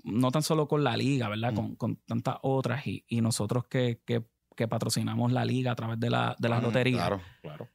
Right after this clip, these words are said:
Speaker 1: Eh, ya han habido comunicaciones con el presidente de la liga y queremos que se cree un currículo, eh, tanto a los apoderados como a los jugadores,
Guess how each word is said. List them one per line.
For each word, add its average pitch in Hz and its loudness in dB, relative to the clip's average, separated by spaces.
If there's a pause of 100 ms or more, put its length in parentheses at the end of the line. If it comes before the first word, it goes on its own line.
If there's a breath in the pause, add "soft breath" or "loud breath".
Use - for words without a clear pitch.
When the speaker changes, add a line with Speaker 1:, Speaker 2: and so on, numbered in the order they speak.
(100)
Speaker 1:
Eh, 123 4 (240)
ya 127 4
han 143 2
habido 156 4
comunicaciones 147 2 (120)
con 135 4 (120)
el 123 2
presidente 127 2
de 139 4
la 139 2
liga 113 -2 (720)
y 131 2
queremos 135 2
que 143 0
se 135 2
cree 143 2
un 147 2
currículo, 127 0 (180)
eh, 113 0
tanto 113 0
a 113 2
los 110 0
apoderados 113 0 (100)
como 123 2
a 120 2
los 120 2
jugadores, 120 -2